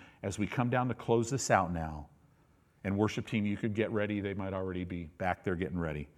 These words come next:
In Hebrews ten twenty-three, this is why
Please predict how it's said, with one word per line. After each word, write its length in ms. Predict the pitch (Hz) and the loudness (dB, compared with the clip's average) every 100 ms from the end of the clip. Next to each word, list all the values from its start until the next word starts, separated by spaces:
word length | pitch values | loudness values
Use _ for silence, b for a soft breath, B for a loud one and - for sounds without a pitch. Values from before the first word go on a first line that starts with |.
| b b b b b b _ - _ | b b b b b b _ -20 _
In 160 | 120 107 | 2 4
Hebrews 680 | 90 165 190 185 180 170 - | 6 6 6 8 8 6 2
ten 360 | - 147 139 | 2 2 2
twenty-three, 1040 | 131 - 135 123 120 - 110 92 78 73 - b b b - | 0 2 2 4 0 0 2 2 0 -4 -10 b b b 0
this 180 | 113 | 0
is 220 | 117 98 98 | 2 0 -2
why 840 | 92 98 120 135 101 80 76 | -2 0 2 2 -2 -4 -8